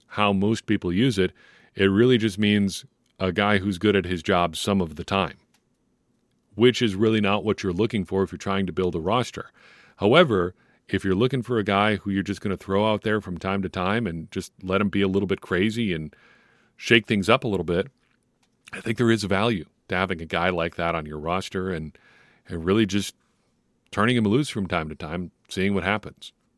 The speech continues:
Old Packers fan asks, "With Rasheed Walker and Carrington Valentine coming on strong and injuries changing the depth chart, how many bottom of the roster spot surprises or surprise veteran cuts do you expect?" Not a lot, but I think there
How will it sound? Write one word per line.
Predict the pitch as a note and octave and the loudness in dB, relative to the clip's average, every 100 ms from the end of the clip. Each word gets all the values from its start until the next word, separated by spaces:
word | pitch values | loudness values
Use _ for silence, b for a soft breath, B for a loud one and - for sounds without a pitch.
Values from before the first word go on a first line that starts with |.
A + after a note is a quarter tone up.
| _ _ _ _ _ - - | _ _ _ _ _ -12 0
Old | B2 C#3 | 2 2
Packers | A#2 A#2+ - G#2 | -2 -4 -4 -4
fan | - G2+ F#2 F2 | -2 -2 -2 -4
asks, | E2+ E2+ - - | -4 -4 -8 -6
"With | G#2+ F#2+ | -2 -2
Rasheed | G2+ F2+ A#2 G#2 | -4 -4 -2 0
Walker | G2 G#2 - | 0 0 -2
and | F#2+ F2 | -8 -6
Carrington | G2 G2 F2+ E2+ | -4 -4 -6 -4
Valentine | F2 F#2+ F2+ F#2+ E2 | -2 -2 -4 -6 -10
coming | - G2 F2 | -8 -8 -8
on | E2 | -8
strong | D2+ - G2+ F#2+ F2 B B B B - | -10 -4 0 0 -2 B B B B -8
and | E2 | -4
injuries | A2 A#2 G2+ - | -2 0 0 0
changing | G#2 G2 E2 | -2 -2 -4
the | D#2+ | -4
depth | G2 C3 - | 0 0 0
chart, | F#2 E2+ - _ _ _ _ _ _ _ - - | -2 -2 -4 _ _ _ _ _ _ _ -20 -4
how | A#2+ | 0
many | D3+ C3+ | 2 2
bottom | G#2+ A2+ A2+ | 4 4 4
of | |
the | F#2+ | 2
roster | G2+ G2 - F2+ - | 2 0 -4 -10 -10
spot | - - F#2+ F#2+ - | -14 -4 -2 -2 -4
surprises | - F2+ F#2+ F2+ F2+ F2+ F2+ | -10 -4 0 0 -2 -6 -6
or | D#2+ | -8
surprise | E2+ F#2 F2 | -8 -6 -6
veteran | E2+ F2 D#2+ | -6 -8 -8
cuts | D#2 A2+ - | -6 -8 -6
do | E2+ | -8
you | D#2 | -8
expect?" | - A2 E2+ - B B B B B B B | -6 -6 -6 -8 B B B B B B B
Not | A2 C3 F3 | 4 6 6
a | |
lot, | C3 B2 C#3 | 4 2 2
but | A2+ | 0
I | G2+ | -2
think | - B2 | -2 -4
there | A2+ | -2